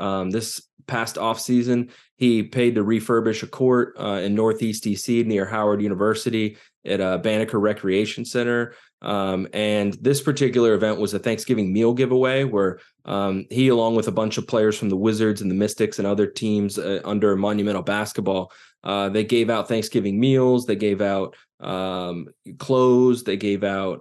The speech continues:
uh, you know, household items, and also giant gift cards, you know, grocery store gift cards. So, um, it, it was, it was definitely a great event. It's the second year that they've done that.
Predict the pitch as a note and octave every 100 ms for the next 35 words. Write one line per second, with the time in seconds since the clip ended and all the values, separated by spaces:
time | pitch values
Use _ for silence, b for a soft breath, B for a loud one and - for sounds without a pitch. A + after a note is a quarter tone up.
0 | - D#2 D2+ E2+ E2 F2+ G2+ A#2 A2+ B2
1 | A2 - A2+ A2+ A2 A2 A2+ - G2+ G#2+
2 | A2 A2 F#2 G#2 G#2 G#2+ - A2 G#2+ -
3 | C3 C#3+ C#3 G2+ F2+ G#2+ G#2 A#2+ - A2+
4 | A#2 A2+ B B _ A2 A2 A#2+ A#2+ B2+
5 | - A#2+ G#2 G2+ B B - G#2 G#2+ G#2+
6 | - B2 B2 D3+ F#3+ F3 - C#3+ E3 C#3
7 | D3+ G3 F3+ B2+ D3 C#3 C3 D3 C#3 B2
8 | D3 C#3+ C3+ C#3 A#2+ B2 A2 F#2+ - G2+
9 | B2 C3+ D3+ D3